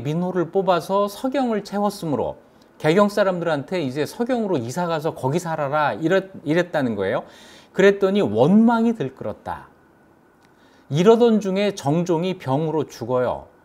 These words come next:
어, 왕이 된 지 사 년 만에 죽습니다. 그랬더니 개경 사람들이 왕이 쿵했다는 말이 들리자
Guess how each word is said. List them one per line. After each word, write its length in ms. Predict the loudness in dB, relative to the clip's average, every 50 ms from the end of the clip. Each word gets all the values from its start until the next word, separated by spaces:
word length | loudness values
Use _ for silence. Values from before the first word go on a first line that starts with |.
| _ _ _ _ _ _ _ _ _ -10
어, 140 | -6 -4 -4
왕이 540 | 0 0 0 2 2 2 2 2 0 0 2
된 260 | 0 0 0 0 -4
지 280 | -4 -2 -2 -2 -2 -4
사 360 | -8 -12 -14 -10 -6 -4 -4
년 280 | -4 -2 -4 -4 -4
만에 420 | -4 -4 -4 -4 -6 -6 -6 -8 -10
죽습니다. 580 | -10 -14 -18 -12 -8 -4 -4 -4 -4 -4 -8 -8 _ -20 _ _ _ _ _ -8
그랬더니 840 | 0 4 4 4 4 4 2 2 4 4 2 2 2 0 -2 -4 -10 -14 -16 -8 0
개경 300 | 2 2 4 4 0 0
사람들이 640 | 0 0 0 0 0 -2 -2 -2 -2 -2 -4 -4 -2
왕이 640 | 0 2 4 4 4 2 2 2 0 0 0 -2 -6 -14 -20 _ _ _ _ _ _ _
쿵했다는 840 | -14 2 4 6 6 6 4 2 -2 -2 -2 0 0 0 -2 -4 2
말이 280 | 2 2 2 2 -2 -4
들리자 580 | -4 -4 -4 -4 -2 0 2 2 2 0 -4